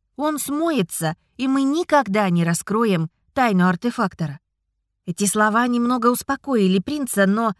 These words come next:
возмущение никуда не делось. Он пыхтел, как чайничек, злясь на вынужденное бессилие.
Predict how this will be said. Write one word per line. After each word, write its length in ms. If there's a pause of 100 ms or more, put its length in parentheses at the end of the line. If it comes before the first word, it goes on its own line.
(200)
возмущение 920
никуда 480
не 160
делось. 480 (440)
Он 240
пыхтел, 520
как 240
чайничек, 680 (240)
злясь 380
на 120
вынужденное 720
бессилие. 680